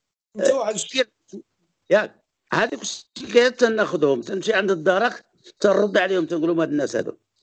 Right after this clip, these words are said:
Speaker 2: راه عندي ضرائر وعندي احكام، راني جالس في داري و-، وبلادي وبلاد جدودي". آه، كاين تواطؤ م-، مع،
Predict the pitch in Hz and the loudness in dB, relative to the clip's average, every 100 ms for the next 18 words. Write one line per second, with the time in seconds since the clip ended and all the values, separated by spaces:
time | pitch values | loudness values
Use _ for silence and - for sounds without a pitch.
0 | _ - 202 202 156 175 175 180 180 170 | _ 0 2 2 2 2 4 4 4 2
1 | 170 180 - 208 214 180 147 156 190 165 | 2 0 2 4 4 2 0 -2 0 6
2 | 160 117 - - _ _ - 170 143 - | 6 4 -8 -20 _ _ -2 -2 0 2
3 | 226 233 214 214 214 208 202 160 170 175 | 2 2 0 -2 0 -2 -2 -4 2 2
4 | 151 117 - _ _ _ _ 165 175 185 | 4 0 -6 _ _ _ _ 0 2 4
5 | 185 185 180 - 180 160 196 202 240 214 | 4 2 2 2 4 6 4 4 2 4
6 | 233 156 139 180 120 - _ _ _ _ | 2 2 4 4 4 -6 _ _ _ _
7 | - - _ _ _ - 208 202 - - | -20 -20 _ _ _ 2 4 4 0 2
8 | 247 233 247 240 254 226 - - - _ | 2 4 2 2 0 -2 -4 -8 -20 _
9 | _ - 67 76 80 - - - - - | _ -8 -4 -2 -2 -4 -14 -10 0 4
10 | 143 180 175 135 117 | 4 4 2 0 -6